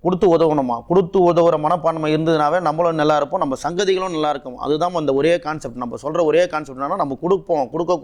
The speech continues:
கொடுக்குறவனுக்கு தான் இந்த உலகம் அப்படின்னு எங்க சார் அடிக்கடிக்கு சொல்லுவாரு. ஆண்டாள் சொ-, பி சொக்கலிங்கம் சார், "கொடுப்பவனுக்கு இந்த உலகம்" அப்படின்னு சொல்லுவாருமா.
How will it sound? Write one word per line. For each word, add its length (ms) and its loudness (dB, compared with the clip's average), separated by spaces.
கொடுக்குறவனுக்கு 380 0
தான் 100 2
இந்த 160 0
உலகம் 400 -2
அப்படின்னு 160 0
எங்க 160 2
சார் 220 2
அடிக்கடிக்கு 400 2
சொல்லுவாரு. 420 4
ஆண்டாள் 280 2
சொ-, 200 2
பி 160 2
சொக்கலிங்கம் 400 2
சார், 460 0
"கொடுப்பவனுக்கு 640 2
இந்த 140 2
உலகம்" 360 2
அப்படின்னு 200 -2
சொல்லுவாருமா. 380 0